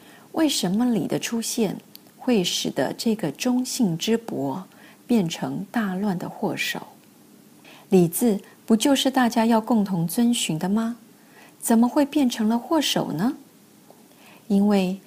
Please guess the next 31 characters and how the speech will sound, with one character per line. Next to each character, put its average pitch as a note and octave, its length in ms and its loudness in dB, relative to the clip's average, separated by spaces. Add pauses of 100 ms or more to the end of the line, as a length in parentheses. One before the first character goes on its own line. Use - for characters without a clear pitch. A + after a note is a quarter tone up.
(180)
礼 E3 220 2
是 A#3+ 200 0
一 A3+ 140 0
种 D#3+ 320 -4
规 B3+ 260 2
范， - 340 -4 (800)
有 A#3+ 140 6
些 D#4+ 180 4
人 B3+ 220 2
不 D4+ 100 2
喜 - 200 -2
欢 A#3 260 0
这 D#4+ 160 0
样 B3+ 160 0
的 F#3 80 -4
规 F3 240 -2
范， F3 300 -4 (720)
因 F3+ 200 0
为 E3+ 260 0 (300)
基 C#4+ 160 2
本 E3+ 160 2
上 G3 340 -2
它 A3 160 -4
不 E3 200 -4
是 E3 240 -2
自 F#3+ 280 0
然 D#3+ 340 -6
的。 - 120 -8 (920)
因 G#3 180 4
为 G3 240 2 (480)
礼 E3+ 400 4